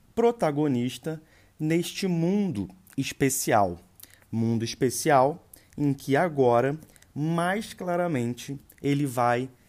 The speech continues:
se confrontar com os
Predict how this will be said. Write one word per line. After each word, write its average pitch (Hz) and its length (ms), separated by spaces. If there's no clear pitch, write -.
se 123 500
confrontar 185 1120
com 143 300
os 175 300